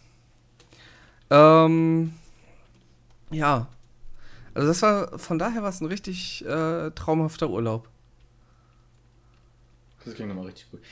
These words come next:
Speaker 2: Ja, weil für mich ist halt, da kann man vielleicht im Generellen nochmal kurz drauf eingehen, so Essen gehen an sich ist für mich halt, äh, gehört irgendwie im Normalfall zum Urlaub mit dazu.
Speaker 1: Mhm.
Speaker 2: Also jetzt auch völlig egal, wo ich Urlaub mache,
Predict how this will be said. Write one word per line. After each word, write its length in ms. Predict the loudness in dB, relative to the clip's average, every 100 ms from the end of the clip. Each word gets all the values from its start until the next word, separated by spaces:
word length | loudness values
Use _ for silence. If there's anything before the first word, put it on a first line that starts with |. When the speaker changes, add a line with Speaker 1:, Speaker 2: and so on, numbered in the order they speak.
| -4
Speaker 2:
Ja, 100 | 0
weil 120 | 0
für 120 | 0
mich 160 | -2 -2
ist 140 | -4
halt, 280 | -4 -6 -4
da 80 | -6
kann 160 | -4
man 160 | -4 -4
vielleicht 240 | -4 -6
im 80 | -4
Generellen 340 | -2 0 0 -2
nochmal 200 | -4 -8
kurz 200 | -12 -8
drauf 200 | -10 -8
eingehen, 400 | -10 -8 -10 -12 -18 -20 _ _ _ _ -20 -18
so 340 | -8 -6 -6 -6
Essen 340 | -8 -6 -6
gehen 240 | -2 -4 -4
an 180 | -6
sich 480 | -4 -4 -6 -6 -18 -20 -8
ist 240 | -6 -6
für 140 | -4 -2
mich 300 | -2 -4 -6
halt, 420 | -4 -4 -6 -12
äh, 560 | -10 -8 -8 -8 -10 -12 -18 -20 -20 -20 -20 _ _
gehört 260 | 0 0 0
irgendwie 300 | -2 -2 -4
im 120 | -4
Normalfall 640 | -2 0 2 2 0 -4 -6
zum 160 | -8 -4
Urlaub 320 | 0 0 0
mit 140 | -2
dazu. 560 | -2 -4 -8 -10 -10 -12 -18 _ _ -20 -20 -20 -20 _ -20 _ _
Speaker 1:
Mhm. 300 | -2 0 0 -4 -14 -20 _ -20 -14 -4
Speaker 2:
Also 140 | -2
jetzt 160 | -2 -4
auch 100 | -4
völlig 260 | -4 -4
egal, 360 | 0 2 2 0
wo 120 | 0
ich 220 | 0 -4
Urlaub 320 | -4 -2 -2
mache, 380 | -4 -4 -4 -6